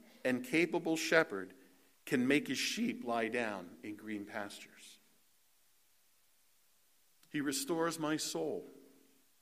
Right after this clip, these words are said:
He leads me in paths of righteousness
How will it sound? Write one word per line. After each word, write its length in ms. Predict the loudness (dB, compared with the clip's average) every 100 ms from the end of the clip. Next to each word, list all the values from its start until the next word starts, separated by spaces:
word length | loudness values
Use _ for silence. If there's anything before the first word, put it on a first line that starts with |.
| _ _ _ _ _ _
He 180 | 0 2
leads 480 | 4 4 4 2 2
me 180 | 6
in 140 | 6 6
paths 500 | 6 10 10 8 4
of 200 | -2 2
righteousness 920 | 6 6 4 -4 -6 -4 -4 -4